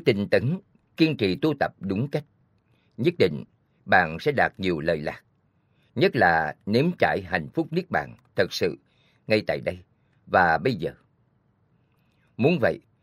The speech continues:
thiền sinh phải nắm vững vàng và đầy đủ kiến thức đúng đắn, chuẩn xác về pháp học lẫn pháp hành,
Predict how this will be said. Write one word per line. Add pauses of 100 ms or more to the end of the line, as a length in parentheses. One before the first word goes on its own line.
(320)
thiền
sinh (140)
phải
nắm
vững
vàng (340)
và
đầy
đủ
kiến
thức
đúng
đắn, (340)
chuẩn
xác (500)
về
pháp
học (360)
lẫn
pháp
hành,